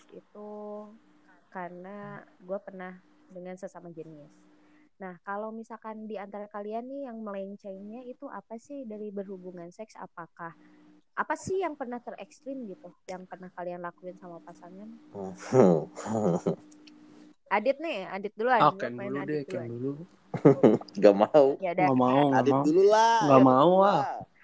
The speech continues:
Speaker 2: yang lebih berpengalaman.
Speaker 1: Ini cowok dua-duanya kayak gak punya nyali
Speaker 2: Bukan,
Speaker 1: ya.
Speaker 2: gua masih penasaran.
Speaker 1: Saling
Speaker 3: Enggak, kalau udah
Speaker 1: tuduh-tuduh.
Speaker 3: kayak gini gua gak ada nyalinya. Maaf,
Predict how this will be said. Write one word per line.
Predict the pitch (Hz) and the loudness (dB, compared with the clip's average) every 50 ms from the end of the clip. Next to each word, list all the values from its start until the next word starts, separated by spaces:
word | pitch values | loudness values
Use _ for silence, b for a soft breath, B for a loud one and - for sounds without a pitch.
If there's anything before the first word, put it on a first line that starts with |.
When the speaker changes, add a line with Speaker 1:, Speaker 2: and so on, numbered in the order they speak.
| b b b _ | b b b _
Speaker 2:
yang | - 120 123 | -12 -10 -10
lebih | 127 127 123 120 123 | -8 -10 -12 -12 -14
berpengalaman. | 113 110 110 101 - 104 98 92 92 95 92 95 95 98 98 98 95 90 - | -12 -12 -12 -12 -12 -16 -14 -14 -12 -12 -12 -12 -12 -12 -12 -12 -14 -14 -10
Speaker 1:
Ini | 370 320 294 294 285 277 262 262 320 370 370 - | -2 2 2 4 4 2 2 0 -2 -2 -4 -4
cowok | _ - 320 302 285 285 285 320 359 | _ 6 8 8 8 8 8 6 6
dua-duanya | 285 294 302 285 240 254 247 240 233 233 240 262 320 349 | 8 8 8 8 8 8 8 10 10 10 8 4 0 -6
kayak | - - 339 311 294 262 262 | -4 -4 -4 -2 -2 -2 -2
gak | 226 208 - | -2 -2 -2
punya | - 240 233 233 233 | -6 -6 -6 -4 -4
nyali | 226 233 233 226 214 208 202 196 196 202 208 208 214 | -4 -2 0 0 2 2 2 2 2 2 0 0 -2
Speaker 2:
Bukan, | 208 - 156 | 0 0 2
Speaker 1:
ya. | 135 - - - 202 202 202 208 | 4 6 6 4 4 2 2 2
Speaker 2:
gua | 208 220 240 | 2 2 2
masih | 269 - - 180 147 | 0 -2 -4 -10 -12
penasaran. | 143 143 147 147 - - 139 135 139 139 143 139 135 135 | -10 -10 -10 -10 -10 -10 -8 -8 -6 -6 -6 -6 -6 -6
Speaker 1:
Saling | 135 - 254 - 185 | -2 -2 0 2 2
Speaker 3:
Enggak, | 196 202 208 196 180 | 2 6 6 6 6
kalau | - 160 160 160 | 6 4 4 4
udah | 160 160 160 151 | 2 0 0 0
Speaker 1:
tuduh-tuduh. | - - | 0 0
Speaker 3:
kayak | 147 147 | -2 -2
gini | 143 143 147 165 185 | -2 -2 -2 -2 -4
gua | 185 185 190 185 | -2 -2 -2 0
gak | 175 147 139 | 0 0 0
ada | 139 135 | -2 -4
nyalinya. | 135 135 135 139 143 151 160 170 165 151 147 147 143 139 139 135 | -4 -6 -4 -4 -4 -2 -2 -2 -2 -2 -4 -6 -6 -8 -8 -6
Maaf, | 151 151 151 147 143 - 165 160 156 147 143 139 | -4 0 2 2 2 2 2 2 2 2 0 -2